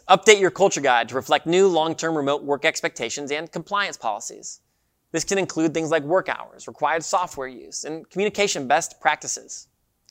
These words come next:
New employee leave requirements. The cares Act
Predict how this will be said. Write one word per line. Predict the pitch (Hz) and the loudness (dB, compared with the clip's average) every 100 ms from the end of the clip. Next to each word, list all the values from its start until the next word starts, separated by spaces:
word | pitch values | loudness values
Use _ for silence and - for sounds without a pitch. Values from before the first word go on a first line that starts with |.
| _ _ _ | _ _ _
New | 147 208 | 6 8
employee | 254 - 196 180 190 185 170 | 8 6 4 6 4 0 -2
leave | 143 208 156 | 4 4 4
requirements. | - 113 101 95 - - - _ _ _ _ _ _ - | 0 -2 -2 -8 -20 -20 -20 _ _ _ _ _ _ -6
The | 147 | 2
cares | 247 294 170 | 6 8 6
Act | 113 - - | 2 -4 -16